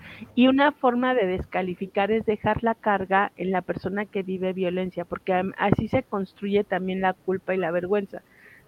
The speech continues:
Si tú te sientes con culpa y vergüenza por no haberte defendido o porque a lo mejor no es como l-, tú lo estás planteando, esa es una forma de que tú te inmovilices y te quedes callada, que es un poco lo que ha pasado con Jennifer Hermoso,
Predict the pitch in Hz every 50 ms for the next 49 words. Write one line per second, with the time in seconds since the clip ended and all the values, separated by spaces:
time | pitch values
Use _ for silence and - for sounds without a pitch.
0 | _ - 226 202 - 277 247 - 294 311 311 - 285 247 - 185 180 - - 208
1 | 196 190 - - 214 214 - - 220 220 196 180 180 170 175 180 180 - 185 -
2 | - - - 170 180 185 185 180 185 - - 185 175 151 147 - - 156 156 156
3 | 165 185 190 190 170 175 160 170 - _ _ _ - - _ - _ - 208 196
4 | 175 254 220 - 214 202 202 196 196 196 185 - - 214 220 233 226 226 214 202
5 | 196 202 - - - _ - _ - 226 220 190 185 165 170 156 - - 196 196
6 | 196 208 196 - 190 175 180 - _ 202 185 196 196 - - 185 180 175 175 170
7 | 175 - - _ _ - _ _ _ - - - - - - - - - - 240
8 | 254 247 - 285 262 - 262 247 233 226 226 - 233 226 220 226 233 226 196 -
9 | - 185 175 - 196 185 - 208 208 208 196 185 170 175 175 180 175 - 190 185
10 | - - 170 - - 180 - - 170 180 156 - _ - 185 180 185 180 170 -
11 | - _ _ - 202 196 - 233 220 233 214 - 226 220 202 175 - - 185 -
12 | - 190 185 - 180 180 175 185 - - 170 165 165 160 170 170 175 180 - -
13 | 180 175 175 180 185 190 196 190 - -